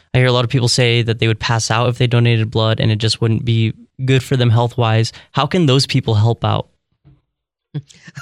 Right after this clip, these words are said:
Speaker 2: I always tell people that it, it, it's okay to faint when you're <laughs> donating. We've got you on a bed. We won't
Speaker 1: <laughs>
Speaker 2: let you hit the ground. <laughs> And usually it's nothing serious. It's,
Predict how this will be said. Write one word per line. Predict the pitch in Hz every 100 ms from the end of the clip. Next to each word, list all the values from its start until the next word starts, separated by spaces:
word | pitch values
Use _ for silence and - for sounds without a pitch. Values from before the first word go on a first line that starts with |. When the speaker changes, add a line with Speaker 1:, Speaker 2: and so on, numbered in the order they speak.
| 190 -
Speaker 2:
I | 233 233
always | 277 311
tell | - 233 208
people | - 180 - 160
that | 156 139 139 - - - _ -
it, | 156 - _ _ _ _
it, | 139 -
it's | 175 - 190
okay | 196 220 202
to | 247
faint | - 170 175 -
when | 180 190
you're | 196
<laughs> | -
donating. | - 185 170 170 165 190 180
We've | 170 -
got | 135 139 -
you | 180
on | 185 220
a |
bed. | 233 196 185 202
We | 165 147
won't | 143 -
Speaker 1:
<laughs> |
Speaker 2:
let | 165 135 -
you | 247
hit | - 180 -
the | 262
ground. | 262 247 180 180 254 339 -
<laughs> | - - - - - - _ - - - - _ _ -
And | 359
usually | 311 277 277 247 240
it's | 220 -
nothing | 214 208 220 208
serious. | - - 165 - - - -
It's, | 190 175